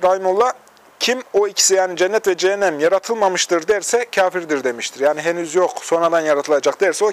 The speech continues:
kafirdir demiştir. Yine şöyle demiştir,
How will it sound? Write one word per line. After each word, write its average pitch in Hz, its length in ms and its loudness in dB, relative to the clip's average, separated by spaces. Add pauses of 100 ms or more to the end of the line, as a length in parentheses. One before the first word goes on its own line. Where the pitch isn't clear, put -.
kafirdir 151 540 0
demiştir. 120 460 -4 (400)
Yine 214 160 0
şöyle 214 220 0
demiştir, 175 480 -4